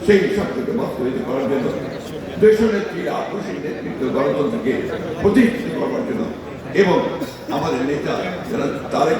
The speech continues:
রহমানের সবার আগে বাংলাদেশ এটা প্রতিষ্ঠা করবার জন্য একযোগে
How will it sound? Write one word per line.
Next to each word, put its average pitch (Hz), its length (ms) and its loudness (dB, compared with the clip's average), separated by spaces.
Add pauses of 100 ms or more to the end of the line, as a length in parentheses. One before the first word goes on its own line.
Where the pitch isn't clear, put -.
রহমানের 143 360 0 (480)
সবার 233 460 6
আগে 240 160 0 (100)
বাংলাদেশ - 400 -4 (420)
এটা - 120 -6 (100)
প্রতিষ্ঠা - 440 -4
করবার 113 260 0
জন্য 131 160 2 (600)
একযোগে 214 500 4